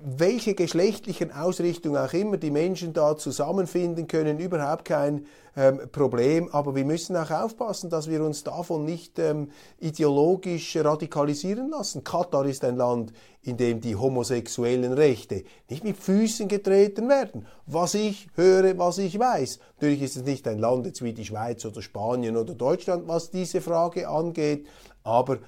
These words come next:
es hat eine eher religiöse Gesellschaft, vielleicht etwas konservativer, gerade auch in diesen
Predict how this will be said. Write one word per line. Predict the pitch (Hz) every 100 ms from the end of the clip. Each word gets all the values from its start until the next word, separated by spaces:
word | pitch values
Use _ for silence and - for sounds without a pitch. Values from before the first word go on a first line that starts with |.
| - -
es | -
hat | 107
eine | 107 107
eher | 110
religiöse | 117 123 139 196 233 214
Gesellschaft, | 202 196 196 196 190
vielleicht | - 160 147
etwas | 147 147 135
konservativer, | - 135 151 147 139 135 131 127 123
gerade | 110 107 107 104
auch | 101
in | 101
diesen | 123 147 - 139